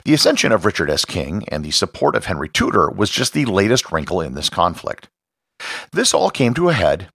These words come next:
and the War of the Roses came to an end on August twenty-second, fourteen eighty-five, at the Battle of Bosworth Field, a little more than two years after Richard took the crown.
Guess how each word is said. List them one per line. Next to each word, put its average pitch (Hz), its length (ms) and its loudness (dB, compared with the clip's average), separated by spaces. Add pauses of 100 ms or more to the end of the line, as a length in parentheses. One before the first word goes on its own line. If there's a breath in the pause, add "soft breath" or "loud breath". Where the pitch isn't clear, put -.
(120)
and 80 200 -4
the 92 100 -2
War 82 280 2
of 151 80 -4
the 175 60 4
Roses 101 400 2
came 104 240 0
to 135 160 2
an 117 80 2
end 87 400 -2 (240 loud breath)
on 87 100 -4
August 147 320 -2
twenty-second, 92 640 0 (160)
fourteen 110 480 0
eighty-five, 78 720 -2
at - 120 -2
the 139 60 0
Battle 80 380 2
of 90 120 0
Bosworth 71 520 -2
Field, 92 420 -2 (500 loud breath)
a - 60 -6
little 131 180 2
more 131 200 2
than 117 140 -2
two 247 260 -2
years 98 480 0
after 110 200 2
Richard 82 340 -4
took - 180 -10
the - 80 -10
crown. - 460 -4